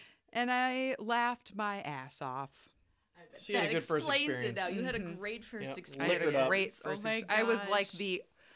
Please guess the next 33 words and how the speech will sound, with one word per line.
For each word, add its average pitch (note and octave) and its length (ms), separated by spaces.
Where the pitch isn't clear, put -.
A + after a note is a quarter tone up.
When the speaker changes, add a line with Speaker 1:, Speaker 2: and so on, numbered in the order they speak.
Speaker 1:
laughing, F3+ 720
hysterically, F3 1160
<laughs> A#3+ 100
just - 140
clapping G#3+ 520
my F3+ 220
hands, F#3 760
throwing A3+ 440
popcorn F3+ 720
kind D#3+ 280
of D3+ 140
enjoyment E3+ 680
of D3+ 220
this D#3+ 180
Speaker 2:
Nice. A#3+ 140
Speaker 1:
movie D4 300
in B3+ 100
the C4 100
theaters. - 840
<laughs> - 40
It A#3 120
had D4 120
a C4+ 60
budget B3 400
of A3 160
sixty-five G3 680
million. F3 500
It F3+ 160
grossed G3 360
a G3 80
hundred G3 300
and E3 100
twenty-eight. D#3+ 760